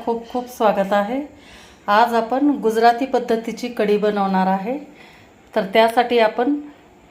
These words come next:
हे, म, घरी लावलेलं दही आहे. तर एवढं दही मी वापरणार नाही, फक्त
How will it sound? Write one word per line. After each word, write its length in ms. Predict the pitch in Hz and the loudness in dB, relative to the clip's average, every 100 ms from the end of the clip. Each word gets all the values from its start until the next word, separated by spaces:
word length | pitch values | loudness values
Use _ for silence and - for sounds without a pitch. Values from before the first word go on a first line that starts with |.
| 233 | 0
हे, 300 | 233 233 220 | 4 4 2
म, 360 | 190 196 190 | 0 -2 -2
घरी 260 | 180 226 247 | 0 0 4
लावलेलं 440 | 233 226 220 220 | 4 4 -2 -4
दही 280 | 190 208 233 | -4 0 2
आहे. 360 | 208 185 220 277 - - - - - | 2 0 -4 -8 -16 -20 -20 -20 -10
तर 80 | 220 | -4
एवढं 260 | 220 214 208 | -2 0 0
दही 180 | 220 226 | 0 0
मी 140 | 226 | 0
वापरणार 560 | 214 208 214 214 208 185 | 2 2 2 -2 -2 -2
नाही, 220 | 196 240 - - | -4 -6 -10 -12
फक्त 300 | 196 - | -14 -4